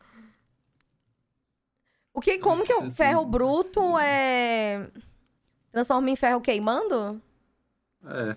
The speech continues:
Speaker 1: Ah, isso é sílex, né? Isso não é, Ih, eu não tenho coisa pra fazer. Tá dropando o O B S? Tá,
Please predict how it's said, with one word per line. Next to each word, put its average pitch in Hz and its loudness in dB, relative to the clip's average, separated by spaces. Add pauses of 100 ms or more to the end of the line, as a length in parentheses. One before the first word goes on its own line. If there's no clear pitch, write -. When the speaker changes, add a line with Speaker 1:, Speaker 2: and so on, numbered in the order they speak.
(160)
Speaker 1:
Ah, 294 0
isso 277 -2
é 302 4
sílex, 269 -2
né? 214 -2
Isso 240 -6
não 240 -2
é, 208 -2 (3250)
Ih, 269 -6
eu 240 -2
não 214 -4
tenho 247 -2
coisa 220 -2
pra 214 -12
fazer. 208 -6 (1900)
Tá 247 0
dropando 247 2
o 254 4
O - 0
B 226 0
S? 233 0
Tá, 220 2